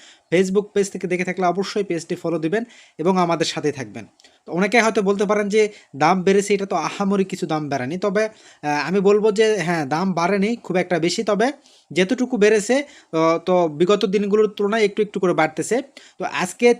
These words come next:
তিনে আগস্ট দুই হাজার পঁচিশ, আর রোজ রবিবার, আজকে রাজশাহী এবং এর আশেপাশের বর্তমান যে কোল্ড স্টোরেজ থেকে আলু বের হচ্ছে, সেখানকার বাজার মূল্য চলতেছে লাল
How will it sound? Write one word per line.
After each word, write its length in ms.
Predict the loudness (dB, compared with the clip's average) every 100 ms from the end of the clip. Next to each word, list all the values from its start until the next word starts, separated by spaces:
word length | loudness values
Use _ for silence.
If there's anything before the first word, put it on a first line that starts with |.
| _ -8
তিনে 220 | -2 0
আগস্ট 480 | 2 2 0 -2 -2
দুই 160 | 0
হাজার 200 | 0 0
পঁচিশ, 520 | -2 -4 0 -2 -2 -10 -14 -4
আর 240 | 0 2
রোজ 260 | 4 4 4
রবিবার, 440 | 2 4 4 4
আজকে 420 | 2 -4 2 2 0 _ _ _ _ _ _ _ _ _ 2
রাজশাহী 460 | 4 4 2 2
এবং 200 | 2 2
এর 60 | 2
আশেপাশের 420 | 0 0 -4 -2
বর্তমান 340 | -2 0 -2 -2
যে 80 |
কোল্ড 200 | -2 -2
স্টোরেজ 320 | -4 -4 -4 -4
থেকে 160 | -2
আলু 180 | 0 0
বের 120 | 0
হচ্ছে, 180 | -2 -2
সেখানকার 360 | -4 -4 -4 0
বাজার 260 | 0 0
মূল্য 200 | -2 -2
চলতেছে 480 | -2 -4 -4 -4 -4 -6 -20 -20 -20 _ _ _ -2
লাল 280 | 4 6 6